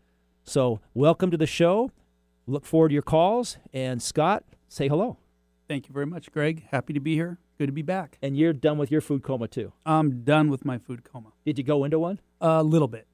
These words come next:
Speaker 1: A little bit?
Speaker 2: And then had to get on the treadmill after that. It was
Speaker 1: Uh-huh.
Speaker 2: okay.
Speaker 1: How about, how about you, Nathan?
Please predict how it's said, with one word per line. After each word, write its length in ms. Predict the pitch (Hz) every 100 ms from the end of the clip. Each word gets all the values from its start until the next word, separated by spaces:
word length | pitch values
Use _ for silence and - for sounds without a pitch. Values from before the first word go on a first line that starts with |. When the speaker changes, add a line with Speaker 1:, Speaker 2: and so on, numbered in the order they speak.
| -
Speaker 1:
A 60 |
little 180 | 135 135
bit? 200 | 135 135
Speaker 2:
And 240 | 139 143 139
then 140 | 151
had 220 | 139 143
to 80 | 139
get 120 | 143
on 120 | 143 139
the 40 |
treadmill 460 | - 151 131 120 117
after 180 | - 135
that. 180 | 139 -
It 60 | 160
was 140 | 147
Speaker 1:
Uh-huh. 100 | 139
Speaker 2:
okay. 320 | 131 143 120 _ _ _
Speaker 1:
How 80 | 156
about, 280 | 156 139 -
how 60 | 156
about 200 | 147 127
you, 120 | 131
Nathan? 340 | 104 98 -